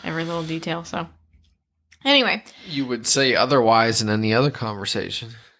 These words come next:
Speaker 1: Black-eyed kids. Let's get back to them. Theories about what they might be. So some people have speculated that because of the need to be invited in, that they might be vampires of some sort.
Speaker 2: Is it a vampire thing?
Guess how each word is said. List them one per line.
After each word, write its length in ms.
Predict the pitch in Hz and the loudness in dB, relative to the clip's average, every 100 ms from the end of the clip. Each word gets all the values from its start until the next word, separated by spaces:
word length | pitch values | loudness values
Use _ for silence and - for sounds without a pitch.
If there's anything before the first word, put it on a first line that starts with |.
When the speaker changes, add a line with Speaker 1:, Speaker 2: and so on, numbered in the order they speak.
| _ _ _ _ _ _ _ _ | _ _ _ _ _ _ _ _
Speaker 1:
Black-eyed 640 | 240 - 247 262 269 262 247 | -12 0 2 4 4 2 2
kids. 300 | 247 - 160 | -2 -2 -4
Let's 160 | 175 | -8
get 100 | - | -2
back 200 | 220 202 | 2 0
to 120 | - - | 0 -10
them. 180 | 190 - _ - - - - - - | -10 -16 _ -20 -12 -8 -6 -8 -2
Theories 460 | 269 247 240 214 220 | 2 4 4 2 2
about 440 | 214 196 190 196 | 2 2 0 -2
what 220 | 202 208 196 | -6 -6 -2
they 80 | |
might 220 | 190 185 190 | 0 0 -2
be. 300 | - 196 - _ _ _ _ | -6 -8 -16 _ _ _ _
So 180 | - 233 | -4 0
some 280 | 220 247 247 | 2 2 2
people 220 | 262 240 | 2 0
have 160 | 240 202 | 0 -2
speculated 800 | - 208 202 202 190 185 185 190 - - - | 2 0 2 2 2 2 -2 -6 -20 -16 0
that 220 | 202 175 | 2 2
because 320 | 196 196 196 | 0 0 -2
of 80 | 180 | -2
the 80 | 185 | -4
need 220 | 190 196 | -2 0
to 80 | 190 | 0
be 120 | 190 | 0
invited 440 | 190 175 170 180 | 0 2 2 4
in, 160 | 220 285 | 4 4
that 160 | 247 214 | 4 4
they 100 | 202 | 2
might 180 | 185 | 2
be 120 | 165 180 | -2 -2
vampires 680 | 190 180 190 240 240 262 | 0 2 0 -2 0 0
of 80 | 269 | -2
some 200 | 269 285 | -4 -4
sort. 320 | 277 311 330 - _ _ _ _ _ _ _ - | 0 0 -2 -4 _ _ _ _ _ _ _ -2
Speaker 2:
Is 140 | 107 | 2
it 100 | 107 | 4
a 40 | |
vampire 440 | 95 98 95 107 98 | 4 2 2 2 2
thing? 300 | 98 104 | 2 -2